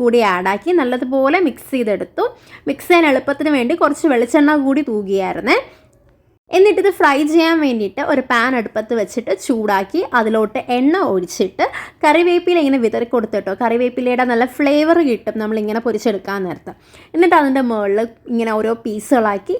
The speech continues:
ഇങ്ങനെ ഇങ്ങനെ പെറുക്കി പെറുക്കി ഇട്ട് കേട്ടോ. അങ്ങനെ എല്ലാം ഇട്ടതിന് ശേഷം എനിക്ക് എണ്ണ കുറവ് പോലെ തോന്നി. സംഭവം എണ്ണ കുറച്ച് ഉപയോഗിക്കുന്നതാണ് നല്ലത്. എന്നാലും എനിക്കൊരു സാറ്റിസ്ഫാക്ഷന് വേണ്ടിയിട്ട് ഞാൻ കുറച്ചുകൂടി എണ്ണ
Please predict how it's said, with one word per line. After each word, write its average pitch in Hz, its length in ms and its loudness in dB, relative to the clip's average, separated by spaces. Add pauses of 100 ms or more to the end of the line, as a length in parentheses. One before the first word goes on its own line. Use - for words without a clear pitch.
(100)
ഇങ്ങനെ 214 200 -4
ഇങ്ങനെ 208 220 -6
പെറുക്കി 220 300 -8
പെറുക്കി 247 260 -8
ഇട്ട് 226 160 -12
കേട്ടോ. 190 240 -6 (1120)
അങ്ങനെ 339 300 4
എല്ലാം 330 220 2 (120)
ഇട്ടതിന് 320 400 2
ശേഷം 302 280 0 (100)
എനിക്ക് 302 260 0 (400)
എണ്ണ 349 340 4
കുറവ് 262 300 4 (100)
പോലെ 285 220 4 (120)
തോന്നി. 220 360 0 (240)
സംഭവം 233 280 -2 (140)
എണ്ണ 233 140 0 (120)
കുറച്ച് 269 240 0 (100)
ഉപയോഗിക്കുന്നതാണ് 285 720 2 (100)
നല്ലത്. 233 400 -2 (500)
എന്നാലും 294 380 2 (100)
എനിക്കൊരു 381 300 2 (100)
സാറ്റിസ്ഫാക്ഷന് 311 800 0
വേണ്ടിയിട്ട് 240 400 -2
ഞാൻ 269 80 0 (100)
കുറച്ചുകൂടി 339 600 2 (140)
എണ്ണ 226 120 -2